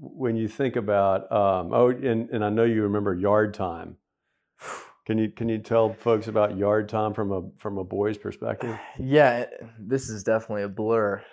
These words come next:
Speaker 2: Trying to think <laughs> back to this. Really tried to forget about it, but that was the most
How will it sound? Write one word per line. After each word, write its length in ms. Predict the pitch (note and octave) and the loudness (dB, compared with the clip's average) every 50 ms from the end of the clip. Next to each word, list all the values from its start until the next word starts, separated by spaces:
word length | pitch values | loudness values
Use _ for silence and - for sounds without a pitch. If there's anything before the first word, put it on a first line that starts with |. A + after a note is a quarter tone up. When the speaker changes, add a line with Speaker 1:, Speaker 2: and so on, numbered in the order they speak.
| - _ _ _ - - - | -20 _ _ _ -20 -14 -6
Speaker 2:
Trying 260 | - B2 A2+ A2+ A2+ | -4 -2 -2 -2 -4
to 60 | - | -4
think 240 | - C3+ C3+ C3+ - | -6 -6 -6 -6 -6
<laughs> 100 | A#2 C3 | -4 -2
back 220 | C3 A#2 - - - | -2 -2 -4 -6 -12
to 60 | A2 | -10
this. 340 | G#2 G#2 A2+ G#2+ - - - - F#3 B3+ - - - - - - | -6 -6 -6 -8 -8 -14 -18 -18 -18 -16 -16 -18 -20 -20 -18 -10
Really 500 | C3+ C3 C3 C#3 D3 C#3+ C#3 C#3 B2+ C3 - _ _ _ - | -6 0 2 4 6 6 6 4 2 0 -6 _ _ _ -2
tried 280 | - C3 B2 A#2+ A2 | 2 2 2 2 2
to 100 | A#2 A2+ | 0 -4
forget 380 | A2 - - A#2 G#2+ A#2+ A#2+ A#2+ | -4 -6 -10 -8 -4 -4 -2 -2
about 260 | A2+ A2 A2 G#2+ G2+ | 0 0 0 0 0
it, 160 | G#2 G2+ - - - | -2 -4 -8 -10 -8
but 340 | A2+ A#2 A2 G#2+ G#2 - - _ A#2 | -2 0 0 0 -2 -4 -10 _ 0
that 260 | A2+ D#3 E3+ A3 G3+ | 2 4 6 6 6
was 180 | F3+ D3+ B2+ | 4 2 0
the 100 | A2 C#3 | -4 -2
most 520 | C3+ C3+ C3+ C#3 C#3 C#3+ C3+ C3+ - - | 0 4 6 8 8 6 4 0 -6 -14